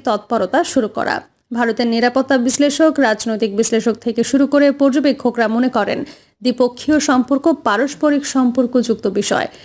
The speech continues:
এর সঙ্গে যুক্ত রয়েছে দুদেশের অর্থনীতি, অবকাঠামোর উন্নয়ন ও সামাজিক সম্পর্কের নানা বিষয়। রয়েছে ভূকৌশলগত সম্পর্কের বিষয়টিও।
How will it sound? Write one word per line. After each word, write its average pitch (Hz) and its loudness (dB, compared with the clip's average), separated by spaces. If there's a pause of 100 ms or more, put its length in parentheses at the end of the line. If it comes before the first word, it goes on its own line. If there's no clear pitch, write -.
(180)
এর 240 0
সঙ্গে 220 -2
যুক্ত 233 -4
রয়েছে 262 2
দুদেশের 247 0
অর্থনীতি, 302 0
অবকাঠামোর 226 0
উন্নয়ন 285 4
ও 247 2
সামাজিক 247 0
সম্পর্কের 214 -2
নানা 226 0
বিষয়। 190 -2 (480)
রয়েছে 294 2
ভূকৌশলগত 294 0
সম্পর্কের 220 -2
বিষয়টিও। 214 -2